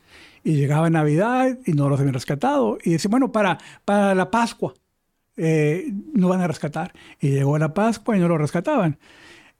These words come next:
Y así un año y otro año y seguían ahí.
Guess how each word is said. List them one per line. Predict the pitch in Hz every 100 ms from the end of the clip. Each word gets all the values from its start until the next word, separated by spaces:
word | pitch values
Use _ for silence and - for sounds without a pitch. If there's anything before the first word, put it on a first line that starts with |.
| 381
Y | 294 196
así | 175 -
un | 247 220
año | 208 214 240 240 254 254 254 220
y | 175
otro | 180 196 175
año | 180 202 208 208 214 294 - _ _ _ _ _ _ _
y | 160
seguían | 143 170 202
ahí. | 175 175 156